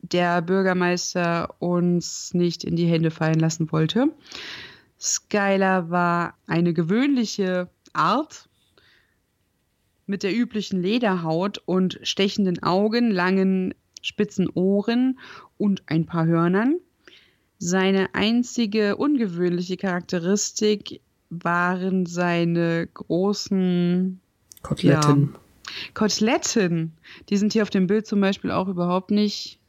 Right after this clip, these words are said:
Speaker 2: Ah,
Speaker 1: gut
Speaker 2: zu dunkel an der
Speaker 1: sichtbar.
Speaker 2: Stelle,
Speaker 1: Ist
Speaker 2: ja.
Speaker 1: wahrscheinlich zu dunkel. Er hat angeboten, uns die Bücher für fünftausend Dollar zu geben, was, wenn man es bedenkt, nur eine kleine Summe gewesen wäre, verglichen mit dem tatsächlichen Wert dieser Bände.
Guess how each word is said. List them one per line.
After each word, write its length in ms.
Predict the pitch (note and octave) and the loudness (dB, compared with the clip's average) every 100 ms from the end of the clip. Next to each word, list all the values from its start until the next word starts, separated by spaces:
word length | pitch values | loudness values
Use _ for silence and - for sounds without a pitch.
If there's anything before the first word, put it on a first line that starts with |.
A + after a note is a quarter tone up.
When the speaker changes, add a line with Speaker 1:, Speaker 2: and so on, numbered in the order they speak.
| _ - | _ -2
Speaker 2:
Ah, 120 | D3 C#3 | 4 4
Speaker 1:
gut 100 | - | 4
Speaker 2:
zu 100 | C3+ | 2
dunkel 320 | C#3+ - C3+ | 4 4 2
an 40 | |
der 200 | F3+ F3+ | 4 4
Speaker 1:
sichtbar. 100 | F#3+ G3 | 4 2
Speaker 2:
Stelle, 200 | C#3 C3+ | 0 2
Speaker 1:
Ist 80 | F#3+ | 0
Speaker 2:
ja. 40 | D3+ | 0
Speaker 1:
wahrscheinlich 360 | F#3 F#3 F#3 | 2 2 0
zu 100 | - | -4
dunkel. 380 | - F3 F3 E3 - - - - - - - _ _ | -2 0 2 -2 -4 -14 -12 -14 -16 -20 -20 _ _
Er 240 | F3+ G#3+ A#3 | 2 2 2
hat 200 | A3+ - | 0 0
angeboten, 520 | A#3+ A#3 A3 A3 G#3+ | 0 0 -2 -4 -2
uns 240 | G#3 G3+ | -2 -4
die 120 | - | -6
Bücher 340 | G3 G#3+ - G#3 | -2 -2 0 0
für 140 | G3+ | 0
fünftausend 680 | - G#3+ - G3+ G3 F#3+ F3+ | 0 -2 0 0 2 0 2
Dollar 340 | G#3 G3 E3 | 0 2 -2
zu 160 | - E3+ | -4 -8
geben, 520 | E3+ E3+ E3+ F#3+ A3+ _ - - - - | -4 -2 0 2 0 _ -20 -20 -18 -4
was, 400 | F#3 G3 - - | -2 0 -4 -4
wenn 220 | F#3 G3 F#3+ | 0 2 4
man 200 | F#3 F#3+ | 2 2
es 180 | C4+ - | -2 -2
bedenkt, 500 | F3+ F#3+ G3 G3 G3+ | 0 2 2 0 2
nur 120 | F#3+ | 0
eine 200 | - F#3 | 2 0
kleine 440 | - G3+ G#3 G3 | 0 0 2 0
Summe 600 | F3 F#3+ F#3+ F#3 F3+ F3 F#3+ _ - | 0 2 2 4 2 0 -6 _ -4
gewesen 420 | E3+ F3+ F3+ E3+ | 0 0 2 2
wäre, 300 | E3+ F3 F3+ | 2 2 -2
verglichen 540 | - E3+ F3+ F#3 F3+ | -4 -4 -2 0 0
mit 140 | E3+ - | 2 0
dem 120 | E3+ | 0
tatsächlichen 880 | E3+ D#3+ E3+ F3 - E3 - D#3+ D#3 | 0 0 0 0 0 -4 0 0 0
Wert 380 | - F3 F#3+ - | 0 0 0 -2
dieser 220 | D#3+ D#3 | 0 0
Bände. 460 | D3+ D3 D#3 F3+ | 0 -2 0 0